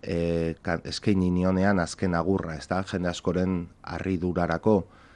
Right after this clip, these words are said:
ba, jakin zutelako ni emigranten semea nintzela. Nik uste dut, e, ordutik, e, e, gerora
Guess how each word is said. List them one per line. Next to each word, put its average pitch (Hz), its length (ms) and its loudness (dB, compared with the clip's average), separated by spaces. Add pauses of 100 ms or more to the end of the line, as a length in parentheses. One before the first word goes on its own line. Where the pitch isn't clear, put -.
(360)
ba, 85 560 2 (440)
jakin 92 240 -2
zutelako 90 580 2
ni 92 400 2
emigranten 87 580 -2
semea 87 320 -2
nintzela. 82 520 2 (460)
Nik 113 160 0
uste 127 200 6 (100)
dut, 107 100 2
e, 98 460 6 (180)
ordutik, 104 640 2 (100)
e, 87 560 0 (580)
e, 95 160 2 (1120)
gerora 101 640 8